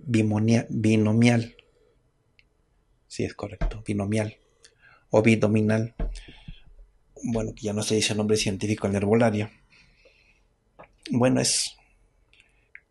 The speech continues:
Caléndula officinalis, del género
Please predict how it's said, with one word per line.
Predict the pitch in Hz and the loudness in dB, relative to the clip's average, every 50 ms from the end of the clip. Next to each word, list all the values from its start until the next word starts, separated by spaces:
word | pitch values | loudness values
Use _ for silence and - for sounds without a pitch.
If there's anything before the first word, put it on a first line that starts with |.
| _ _ _ _ _ _ _ _ _ _ _ _ _ _ _ _ _ _ - - - | _ _ _ _ _ _ _ _ _ _ _ _ _ _ _ _ _ _ -14 -6 0
Caléndula | 113 113 117 120 117 113 113 107 107 | 2 2 2 2 2 2 0 0 0
officinalis, | 104 - - 123 117 - 127 123 147 160 147 117 - - - - - - _ _ - - _ _ _ _ _ _ _ _ _ _ _ _ _ _ _ _ _ _ _ - | -2 -2 -2 -4 -2 -2 0 0 2 2 0 0 -2 -4 -4 -6 -8 -12 _ _ -20 -20 _ _ _ _ _ _ _ _ _ _ _ _ _ _ _ _ _ _ _ -4
del | 117 107 101 | -4 -4 -4
género | - - 110 107 107 101 98 101 113 | -4 -6 -6 -6 -6 -6 -8 -10 -12